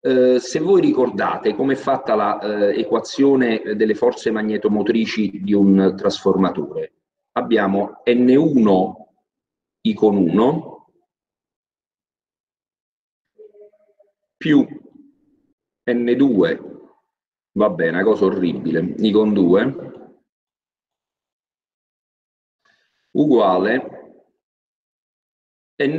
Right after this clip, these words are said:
uno I con uno zero uguale rho φ. Allora, questa è la equazione delle forze magnetomotrici di un, di un trasformatore.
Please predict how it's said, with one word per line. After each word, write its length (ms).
uno 1000
I 120
con 200
uno 260
zero 500
uguale 560
rho 180
φ. 460
Allora, 340
questa 380
è 200
la 400
equazione 460
delle 120
forze 280
magnetomotrici 800
di 80
un, 380
di 80
un 340
trasformatore. 1000